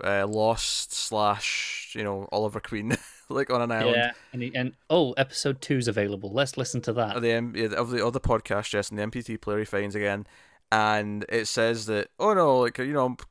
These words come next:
Speaker 1: a couple of months later, a freighter found every single passenger except one, and he was the only one who wasn't found. And then all of the, the passengers who are all alive now and show up on the beach all kill him. They all beat him to death. And the idea is that they, they've killed him and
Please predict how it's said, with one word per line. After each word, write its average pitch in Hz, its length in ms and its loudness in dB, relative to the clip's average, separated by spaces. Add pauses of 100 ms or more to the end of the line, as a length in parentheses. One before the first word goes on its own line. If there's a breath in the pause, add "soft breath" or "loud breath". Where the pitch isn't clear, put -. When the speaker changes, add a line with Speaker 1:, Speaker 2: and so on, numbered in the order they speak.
(160)
Speaker 1:
a - 40 -20
couple 185 200 2
of 165 80 0
months 160 200 2
later, 139 280 4
a 117 40 0
freighter 139 440 4
found 135 400 -2 (180)
every 135 300 2
single 127 260 -2
passenger 120 500 -2
except 104 380 -2
one, 98 360 -2 (280 soft breath)
and 110 120 -2
he 131 100 2
was 131 100 2
the 131 60 4
only 127 180 2
one 120 120 0
who 117 40 0
wasn't 110 200 -6
found. 101 380 -2 (460 soft breath)
And 107 520 2 (100)
then 123 240 4
all 135 300 6
of 120 80 -2
the, 120 100 2 (100)
the 113 140 -6
passengers 117 460 -2
who 113 80 2
are 120 80 6
all 160 180 10
alive 117 340 4
now 101 200 0
and 95 200 -4
show 123 220 0
up 113 100 -2
on 107 80 -4
the 104 60 -6
beach - 480 -6 (240 soft breath)
all 117 180 4
kill 110 320 -2
him. 87 120 -6
They 98 80 -2
all 113 100 2
beat 113 160 -4
him 104 140 -8
to 104 100 -12
death. 95 380 -2
And 104 100 -6
the 113 60 0
idea 113 320 0
is 104 120 -6
that 101 60 -8
they, 110 180 -4
they've 120 220 -4
killed 127 320 2
him 123 80 -4
and 113 240 -6